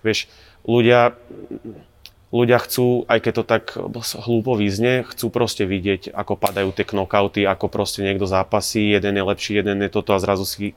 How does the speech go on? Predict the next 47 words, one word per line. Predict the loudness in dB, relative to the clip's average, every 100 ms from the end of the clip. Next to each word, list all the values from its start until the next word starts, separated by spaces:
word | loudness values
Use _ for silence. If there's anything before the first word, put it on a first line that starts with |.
| -2
klakne. | -2 0 -2 -4 -6 -20 -18 -18 -16 -10
Takže | -8 -6
proste | -4 -2 0
tá | 2
atraktivita | 2 2 -2 0 -2 0 0
je | 0
tam | -2
určite | -2 -2 0
väčšia. | 0 0 2 2 0 -10 -20 -20 -18 0
A | 2 2
či | 0
to | 2
bude | 4 6
väčšie | 6 4 4 2
ako | 4 2
nejaký | 2 0 0 0
box | 4 2 4
alebo | 4 4 4
nejaký | 0 0 0
M | 2
M | 2
A, | 2
tak, | 0 -4
e, | -2 -4 -2
to | 0 2 0 -4 -12 -14 -8
neviem, | -2 2 2
to | 0
si | -2 0
nedovolím | 0 0 0
tvrdiť, | -2 -2 -2 -2
to |
necháme | -2 0 -2 0
na | 0
ľuďoch | 0 0 0
a | -2
na |
fanúšikoch | -2 -2 -2 -4 -2 0
a | 0
na | -2
tom, | -2 -2
aká | -4 -6
sa | -6
tomu | -6 -6 -4
bude | -2
dávať | 0 0 0
nejaká | -2 -4 -4 -4
mediálna | -2 0 0 0 -4